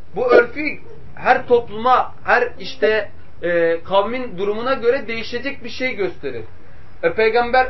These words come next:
orada Medine'den çıktıktan üç beş kilometre sonra ne yapıyordu? Seferi kılıyordu. O zaman biz şunu mu diyeceğiz? İstanbul şehrindeyiz. İstanbul şehrinden çıktıktan sonra üç beş kilometre. İyi de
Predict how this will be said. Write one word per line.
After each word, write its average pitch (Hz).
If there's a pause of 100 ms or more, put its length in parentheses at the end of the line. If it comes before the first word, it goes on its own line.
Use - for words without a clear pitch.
orada 233
Medine'den 247
çıktıktan 247
üç -
beş -
kilometre 247
sonra 240
ne 220
yapıyordu? 208 (440)
Seferi 226
kılıyordu. 220
O 220
zaman 226
biz 233
şunu 262
mu 269
diyeceğiz? 185 (460)
İstanbul 240
şehrindeyiz. 208 (100)
İstanbul 220
şehrinden 220
çıktıktan 240
sonra 247
üç -
beş 254
kilometre. 143 (440)
İyi 214
de 226